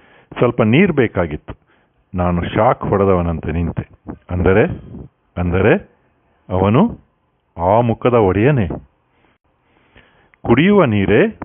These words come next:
ಎಂದು ಸರು ಕೇಳುತ್ತಿದ್ದಳು. ನಾನು ಎಚ್ಚೆತ್ತು ಆತನನ್ನು ಒಳಗೆ ಸ್ವಾಗತಿಸಿದೆ. "ಬನ್ನಿ ಒಳಗೆ, ಹೊರಗೆ ನಿಂತಿದ್ದೀರಲ್ಲ?" ಆತ ಸಂಕೋಚದಿಂದ ಒಳಗೆ ಬಂದರು. ಸ್ವಲ್ಪ ಹೊತ್ತು ಮಾತನಾಡಿದೆವು.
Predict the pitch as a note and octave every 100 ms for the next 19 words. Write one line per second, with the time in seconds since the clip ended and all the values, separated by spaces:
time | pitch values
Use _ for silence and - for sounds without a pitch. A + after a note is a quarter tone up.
0 | - - - F#2+ G2 G#2 G#2 G#2 - G2+
1 | G#2+ F2 D#2+ D2 - - - - _ F#2+
2 | F2+ F2 F2 F2+ - A2+ A2+ - G2 G2+
3 | F#2+ G2 - G2+ G2 F#2+ F#2 G#2 A#2 -
4 | F#2+ E2+ E2 E2 - C#2+ - _ - _
5 | _ _ _ _ A2+ C3+ E3 F3 C3+ B2
6 | D#3+ G3+ _ _ _ - A#2+ C3+ F3 F3
7 | D#3 D3 C3 C3 B2+ B2+ C3 C3+ - _
8 | - G2 F#2+ F2+ G2+ - G#2+ - F2+ F2
9 | E2+ E2+ F#2+ G#2+ F#2+ E2+ D2+ D2+ - _
10 | - - - A#2 G#2 C3+ A#2+ A2 F#2+ G2
11 | G#2 G2+ G2 F2 E2 F2 G#2 B2